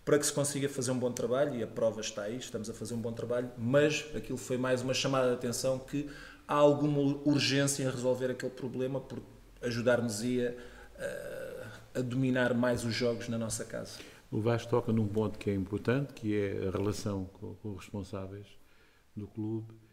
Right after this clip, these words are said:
Speaker 2: eh, racionalizando os meios para conseguir os objetivos, certo? É, esta é uma visão
Speaker 1: Sim,
Speaker 2: que
Speaker 1: sim.
Speaker 2: deve estar presente sempre.
Speaker 1: Completamente. Eu, eu sei que neste momento o Olhanense, eh, digamos assim, não,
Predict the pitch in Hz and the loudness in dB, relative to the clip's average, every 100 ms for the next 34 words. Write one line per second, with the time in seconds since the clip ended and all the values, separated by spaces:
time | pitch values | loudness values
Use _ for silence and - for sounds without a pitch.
0 | _ _ _ 104 113 110 117 - 110 110 | _ _ _ -16 -12 -8 -8 -4 -4 -2
1 | 101 107 101 98 110 113 110 110 110 107 | -4 -6 -8 -8 -6 -4 -6 -10 -8 -8
2 | 110 104 117 107 107 95 107 101 98 95 | -8 -10 -8 -6 -6 -6 -10 -10 -12 -14
3 | - - _ _ _ - 110 113 110 - | -20 -20 _ _ _ -12 -10 -10 -12 -18
4 | 101 92 98 95 113 107 107 98 90 110 | -14 -12 -10 -6 -4 -4 -4 -4 -6 -6
5 | 104 196 - - - 233 226 - 123 - | -6 -8 -12 -20 -16 -6 -6 -4 -6 -8
6 | 101 110 95 120 113 - - _ - 139 | -10 -10 -10 -12 -14 -16 -20 _ -18 -12
7 | 139 143 160 185 196 113 117 120 120 117 | -8 -6 -6 -8 -8 -12 -12 -14 -18 -20
8 | 117 - - - 127 117 - 123 120 117 | -20 -20 -20 -12 -10 -12 -14 -18 -16 -18
9 | 117 117 - _ _ _ _ _ 127 139 | -18 -20 -20 _ _ _ _ _ -10 -8
10 | 127 - 131 131 127 120 117 117 123 120 | -10 -12 -10 -10 -8 -8 -8 -8 -12 -12
11 | - - - 123 60 117 117 - - _ | -14 -16 -20 -20 -20 -20 -20 -20 -20 _
12 | _ _ _ - - 117 123 123 120 127 | _ _ _ -20 -20 -16 -14 -12 -10 -10
13 | 120 | -10